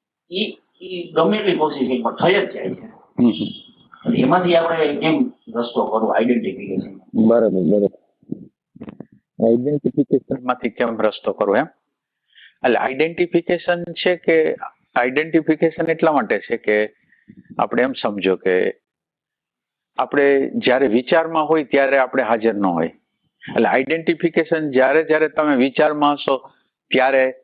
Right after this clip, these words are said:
Speaker 2: તમારી એર-, તમારે આઇડેન્ટિફિકેશન થઈ જશે. અને આઇડેન્ટિફિકેશન થવું એ તો નેચરલ વસ્તુ છે. જેવા વિચારમાં આવ્યા એવું આઇડેન્ટિફિકેશન થઈ જશે.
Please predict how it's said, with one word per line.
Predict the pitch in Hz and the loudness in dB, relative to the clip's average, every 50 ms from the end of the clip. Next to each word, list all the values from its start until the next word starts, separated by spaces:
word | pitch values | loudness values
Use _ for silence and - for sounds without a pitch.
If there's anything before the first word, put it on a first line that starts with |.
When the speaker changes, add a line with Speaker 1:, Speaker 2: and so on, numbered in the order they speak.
| _ _ - | _ _ -2
Speaker 2:
તમારી | 135 135 139 131 131 | 0 2 2 2 2
એર-, | 131 127 127 127 127 - - - - - | 2 2 0 -2 -4 -4 -10 -14 -4 -2
તમારે | 139 127 139 139 131 131 127 127 127 131 - - _ _ _ _ _ - | 0 0 2 0 2 2 2 2 2 0 -2 -10 _ _ _ _ _ -4
આઇડેન્ટિફિકેશન | 139 143 139 151 165 160 - 160 147 - 156 - - 165 147 - - 147 139 | -4 -2 -2 -4 -6 -4 -4 -4 -2 -2 -4 -2 -2 -4 -4 -2 -4 -4 -4
થઈ | 131 - 139 113 | -4 -4 -4 -2
જશે. | 92 95 85 - - - _ _ _ _ _ _ _ _ _ _ _ _ _ _ _ _ _ _ _ _ _ _ _ _ _ _ _ _ _ _ - 127 117 | 0 -2 -2 -2 -4 -12 _ _ _ _ _ _ _ _ _ _ _ _ _ _ _ _ _ _ _ _ _ _ _ _ _ _ _ _ _ _ -4 -2 0
અને | 110 107 | 2 2
આઇડેન્ટિફિકેશન | 107 113 127 135 147 156 160 156 165 160 147 160 160 - - 160 156 - 170 160 160 156 156 143 | 2 2 2 2 0 -2 0 -2 -2 0 0 -2 0 0 0 -2 0 0 0 0 0 0 -2 -2
થવું | - _ - - 156 170 160 156 156 147 | -4 _ -2 0 0 2 2 4 4 2
એ | |
તો | 147 - 165 147 | 2 2 0 0
નેચરલ | 143 143 165 165 - - 160 143 131 117 | 2 2 0 0 0 2 2 2 2 2
વસ્તુ | 107 110 113 - - _ 120 107 | 2 0 0 -2 -2 _ -4 -2
છે. | - - 110 104 | 0 0 0 2
જેવા | - 120 131 139 151 147 | 2 4 4 4 4 4
વિચારમાં | 139 151 147 - 165 156 151 151 156 156 | 2 0 2 2 2 2 2 2 2 2
આવ્યા | 147 139 127 123 - _ _ _ _ _ _ | 4 4 2 2 0 _ _ _ _ _ _
એવું | - 135 131 | 0 2 2
આઇડેન્ટિફિકેશન | 131 135 131 135 135 127 131 113 131 123 120 127 - - 123 120 | 2 2 0 0 0 0 0 0 0 0 0 -2 0 0 -2 -2
થઈ | 113 - - 117 110 | -2 -2 -2 -2 0
જશે. | 95 92 90 90 - - _ - | 2 2 0 0 -2 -8 _ -20